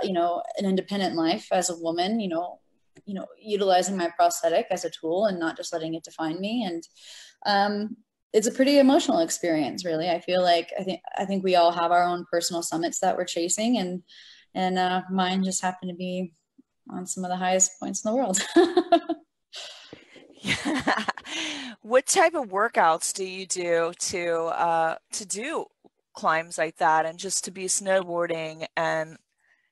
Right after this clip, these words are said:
Speaker 2: what type of workout do you do? Do you do it in the gym? Do you do it outside?
Speaker 1: Well, a lot of it, um, you know, to be, to be efficient in the mountains and at altitude, you honestly just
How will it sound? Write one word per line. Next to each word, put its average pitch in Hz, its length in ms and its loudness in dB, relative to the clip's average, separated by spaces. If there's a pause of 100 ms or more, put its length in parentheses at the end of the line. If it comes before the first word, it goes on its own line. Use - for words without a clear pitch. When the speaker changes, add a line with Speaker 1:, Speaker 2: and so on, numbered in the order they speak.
Speaker 2:
what 202 160 -4
type 269 180 0
of 233 60 -6
workout 190 380 2
do 185 120 -10
you 175 80 -10
do? 175 320 -8 (120)
Do 175 100 -12
you 151 80 -12
do 175 140 -6
it 175 60 -4
in - 60 -14
the 170 80 -12
gym? 285 400 -2
Do 233 120 -12
you 180 60 -8
do 180 80 -4
it 160 80 0
outside? 226 640 2 (500)
Speaker 1:
Well, 294 320 4
a - 20 -4
lot 277 320 -2
of 320 120 -6
it, 311 180 -2 (120)
um, 220 420 -10
you 220 120 -14
know, 196 120 -12 (220)
to 247 80 -14
be, 220 320 -14 (320)
to - 60 -20
be 254 120 -8
efficient 180 440 -10
in 175 100 -12
the 165 80 -10
mountains 165 420 -12
and 175 120 -10
at - 80 -14
altitude, 185 520 -12
you 175 160 -12
honestly 175 420 -12
just 170 340 -10